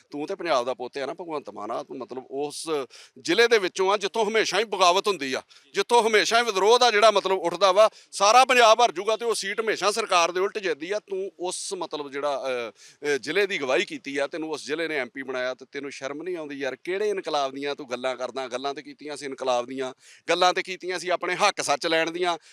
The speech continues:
ਅਸਲ ਕ-, ਅਸਲ ਦੇ ਵਿੱਚ ਕਲਾਕਾਰ ਜਿਹੜਾ ਬੰਦਾ ਹੁੰਦਾ, ਆਪਾਂ ਗਗਨ ਜਦੋਂ ਮੂਵੀ ਦੇਖਣ ਜਾਂਦੇ ਆ ਨਾ, ਸਾਨੂੰ ਪਤਾ ਉਹ ਐਕਟਿੰਗ ਹੋ ਰਹੀ ਆ। ਜਿਹੜੇ ਬਹੁਤ ਇਮੋਸ਼ਨਲ ਲੋਕ ਹੁੰਦੇ, ਇਹਨਾਂ ਦੀ ਅੱਖਾਂ 'ਚ ਧਰ ਧਰ ਪਾਣੀ ਜਿਹੜਾ ਵਗਣਾ ਸ਼ੁਰੂ ਹੋ ਜਾਂਦਾ ਵੀ ਯਾਰ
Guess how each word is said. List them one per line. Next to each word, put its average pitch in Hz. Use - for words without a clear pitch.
ਅਸਲ 160
ਕ-, 156
ਅਸਲ 165
ਦੇ 165
ਵਿੱਚ 160
ਕਲਾਕਾਰ 143
ਜਿਹੜਾ 147
ਬੰਦਾ 135
ਹੁੰਦਾ, 139
ਆਪਾਂ 147
ਗਗਨ 151
ਜਦੋਂ 185
ਮੂਵੀ 135
ਦੇਖਣ 139
ਜਾਂਦੇ 139
ਆ 151
ਨਾ, 196
ਸਾਨੂੰ 160
ਪਤਾ 175
ਉਹ 185
ਐਕਟਿੰਗ 160
ਹੋ 160
ਰਹੀ 113
ਆ। 104
ਜਿਹੜੇ 190
ਬਹੁਤ 180
ਇਮੋਸ਼ਨਲ 170
ਲੋਕ 143
ਹੁੰਦੇ, 143
ਇਹਨਾਂ 151
ਦੀ 147
ਅੱਖਾਂ 131
'ਚ 120
ਧਰ 123
ਧਰ 127
ਪਾਣੀ 110
ਜਿਹੜਾ 117
ਵਗਣਾ 98
ਸ਼ੁਰੂ 110
ਹੋ 113
ਜਾਂਦਾ 98
ਵੀ 104
ਯਾਰ 101